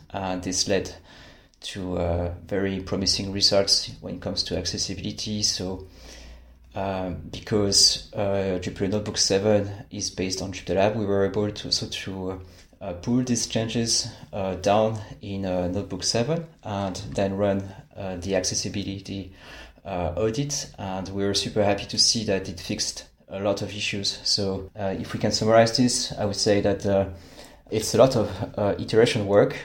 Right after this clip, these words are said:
but, uh, we're getting there, um, progressively. So,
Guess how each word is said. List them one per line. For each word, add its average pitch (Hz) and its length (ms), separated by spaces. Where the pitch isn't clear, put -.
but, 98 280
uh, 98 240
we're 101 100
getting 113 280
there, 104 340
um, 98 480
progressively. 123 680
So, 104 400